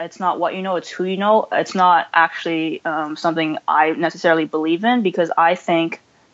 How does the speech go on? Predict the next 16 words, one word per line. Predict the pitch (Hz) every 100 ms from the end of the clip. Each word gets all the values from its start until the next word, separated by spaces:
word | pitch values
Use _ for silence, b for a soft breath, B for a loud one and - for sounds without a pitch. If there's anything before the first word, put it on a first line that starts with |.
| -
that | 165 165
it's | 170 -
not | 190 165 -
who | - 214
you | 196 156
know, | 151 151
it's | 147
more | 170 170 165
who | 160 - 208 196
knows | 170 160 151
you. | 170 180 - - b b b b -
Um, | 160 160 156
that's | 160 160 -
really | 160 170 180 170 151
important. | 147 165 160 - 147 - - -
So | - 175 165 156 156